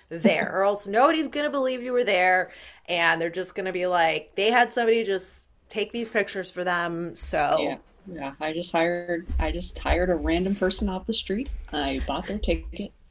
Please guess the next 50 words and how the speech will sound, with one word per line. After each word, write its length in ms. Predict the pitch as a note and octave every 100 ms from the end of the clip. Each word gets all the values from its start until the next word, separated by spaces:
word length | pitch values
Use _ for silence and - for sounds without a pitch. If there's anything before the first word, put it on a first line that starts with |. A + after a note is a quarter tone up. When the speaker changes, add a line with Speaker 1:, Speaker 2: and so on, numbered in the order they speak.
| - - _ _ -
Speaker 2:
and 180 | G3+ F3+
I 140 | E3
just 180 | E3 D#3+
said, 280 | D#3+ C#3+ - _ _ - -
"Go 120 | G3+
take 220 | G3+ F#3
pictures." 420 | E3+ - - - - - -
Maybe 320 | E3 D#3+ F#3
some 240 | - F3+
fans 340 | F3+ D#3 E3 F3+
of 60 |
the 80 | -
pod, 380 | - B2+ D#3 E3
they 140 | F3
could 380 | F3 G3 - E3+
be 60 | E3+
showing 400 | - E3+ E3+ E3
up. 260 | F#3+ A3+ _ -
So, 680 | - E3+ D#3+ D3 D3 D3 D#4 - - -
Speaker 1:
Slide 500 | - A3+ G#3+ G3+ A3
Speaker 2:
yeah, 80 | B3+
I 40 |
Speaker 1:
into 120 | C#4+
the 120 | C4+
Speaker 2:
think 60 | C4+
Speaker 1:
podcast 600 | B3+ A#3 A#3 B3+ B3 -
D 180 | B3+ B3+
Ms 360 | B3 G#3 G#3+ G3
if 120 | G#3
you're 120 | G3+
gonna 200 | G#3+ A#3
be 200 | B3 B3+
there. 340 | G#3 F3+ F3+
Go 240 | F#3 F#3 F3
say 240 | - A3
hi 160 | A3 A3+
to 80 | A3+
Breezy. 600 | A#3 B3+ A#3 G#3+ F#3 F#3
She 340 | - - G3+
love, 380 | G#3+ A#3+ A#3+ F3+
you 100 | G#3
know 180 | A3 C4
she 200 | - G#3+
loves 320 | G3+ G3+ F3
a, 320 | F3+ F#3 D#3
a 40 | D#3+
social 500 | - G#3+ A3 G#3 E3
encounter. 540 | G3 F#3+ F#3+ A3+ A#3+ - - -
<laughs> 60 | -
Speaker 2:
Oh, 440 | F#3 E3 - -